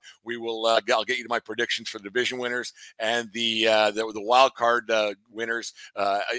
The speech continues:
in Major League Baseball once we talk about our friends from Caldera Labs. So, gentlemen, summer is right around, is, is here, actually, and as the sun shines brighter, your skin deserves the utmost attention. Fortunately, our friends at Caldera Lab are here to ensure your skin is well prepared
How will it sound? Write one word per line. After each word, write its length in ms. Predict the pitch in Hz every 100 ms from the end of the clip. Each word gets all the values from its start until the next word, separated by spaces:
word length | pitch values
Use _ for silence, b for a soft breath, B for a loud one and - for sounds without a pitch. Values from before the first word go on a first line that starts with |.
| 123
in 100 | 113
Major 280 | 120 113
League 100 | 110
Baseball 400 | 101 113 - 113
once 220 | 113 117 113
we 60 |
talk 280 | - 117 107
about 220 | 117 113 -
our 420 | 104 123 127 127 - B B -
friends 560 | - 123 123 120 113 -
from 500 | - - 123 120 117 120 - -
Caldera 1120 | - 113 117 117 123 - 110 92 113 117 113
Labs. 480 | 107 107 117 113 - B B B
So, 180 | - 160
gentlemen, 420 | 160 180 190 185
summer 440 | - 175 185 196
is 400 | 202 190 156 135
right 460 | 127 131 139 170 190
around, 400 | 180 165 175 185
is, 160 | 151 156
is 180 | 143
here, 300 | - 185 208 202
actually, 340 | 156 - 170
and 60 | 151
as 100 | 123
the 60 |
sun 240 | - 147 170
shines 360 | - 170 165
brighter, 320 | - 160 170 135 B B
your 120 | 127 123
skin 240 | - 160
deserves 360 | 160 160 165 127
the 120 | 147
utmost 360 | 156 156 160
attention. 440 | 131 - 156 160 156 B B
Fortunately, 480 | - 247 254 - 151
our 140 | 135 123
friends 240 | 135 127
at 100 | 120
Caldera 460 | 127 127 123 127 120
Lab 240 | 127 123
are 80 | 110
here 140 | 123
to 180 | 131 120
ensure 280 | 139 - 139
your 140 | 123
skin 240 | - 170 165
is 140 | 110
well 180 | 139 190
prepared 400 | 160 143 151